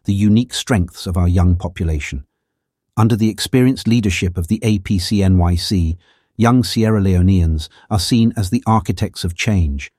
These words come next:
the driving force behind a nation poised for transformation.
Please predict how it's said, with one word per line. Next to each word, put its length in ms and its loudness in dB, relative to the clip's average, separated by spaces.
the 80 0
driving 420 2
force 380 -2
behind 380 0
a 40 2
nation 520 0
poised 440 -2
for 120 -8
transformation. 840 -4